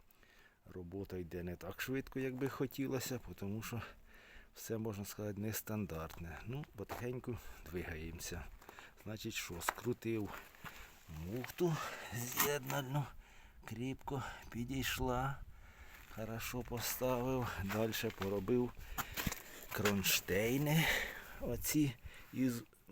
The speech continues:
ось по-, і покрашені вже ж поробив, і шістдесят п'ятого угольника повирізав, попідганяв.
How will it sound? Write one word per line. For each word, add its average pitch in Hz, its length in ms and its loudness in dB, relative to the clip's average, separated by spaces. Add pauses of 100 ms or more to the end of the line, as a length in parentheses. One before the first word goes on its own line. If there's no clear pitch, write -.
(120)
ось 113 160 -12
по-, - 180 -12 (100)
і 123 100 -6
покрашені 139 680 0
вже 127 160 0
ж 120 80 -6
поробив, 110 480 2 (400)
і 101 80 -4
шістдесят 110 500 2
п'ятого 110 680 2 (200)
угольника 107 840 4
повирізав, 98 640 4
попідганяв. 90 760 -2